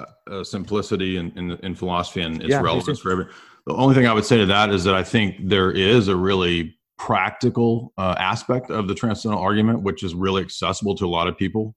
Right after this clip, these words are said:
Speaker 1: Uh, you will probably disagree with this because I think much of
Speaker 2: I
Speaker 1: your book
Speaker 2: disagree. No, wait, sorry,
Speaker 1: much
Speaker 2: go
Speaker 1: of
Speaker 2: ahead.
Speaker 1: your book is, uh, is against this sort of,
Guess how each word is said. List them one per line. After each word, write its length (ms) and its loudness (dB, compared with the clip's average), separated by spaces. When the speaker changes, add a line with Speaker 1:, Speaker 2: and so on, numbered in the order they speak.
Speaker 1:
Uh, 60 -2
you 140 -2
will 120 -4
probably 220 2
disagree 500 2
with 100 4
this 160 2
because 320 -10
I 80 -8
think 160 -12
much 180 -2
of 60 4
Speaker 2:
I 40 4
Speaker 1:
your 40 2
book 40 0
Speaker 2:
disagree. 640 4
No, 80 4
wait, 220 2
sorry, 180 4
Speaker 1:
much 120 6
Speaker 2:
go 40 4
Speaker 1:
of 40 10
Speaker 2:
ahead. 100 6
Speaker 1:
your 140 6
book 340 4
is, 260 6
uh, 160 6
is 220 8
against 500 4
this 200 -6
sort 180 -2
of, 100 -8